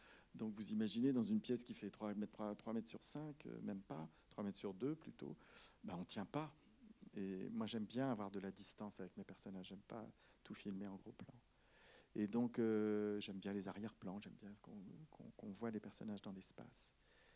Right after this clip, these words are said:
et dans la nature. Et donc, euh, bah, j'ai cherché, on a ce qu'on a, ce qu'on appelle des, des repéreurs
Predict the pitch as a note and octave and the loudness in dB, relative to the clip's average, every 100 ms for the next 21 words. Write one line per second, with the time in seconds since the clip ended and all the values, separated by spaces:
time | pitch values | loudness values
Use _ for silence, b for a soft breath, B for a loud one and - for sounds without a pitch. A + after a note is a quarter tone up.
0 | B G#2 F#2+ F#2 F#2 - - - - - | B -2 0 0 -2 -6 -10 -12 -16 -20
1 | B B B - A2 G#2+ C3 C3 A#2+ A2+ | B B B 0 2 4 4 4 4 6
2 | A2 A2 A2 B B B - G#2 A2+ B2+ | 6 4 2 B B B 4 6 8 8
3 | - - A2 C#3 B2 F#2+ F#2 - G#2 A2+ | 8 8 6 4 2 0 0 2 4 4
4 | A2+ - G2+ C3 A#2+ G#2 E2+ G#2 F#2+ B2 | 2 2 2 2 2 2 2 0 2 4
5 | A#2 F2+ F#2 A2 D#3+ - | 4 2 2 0 -2 -8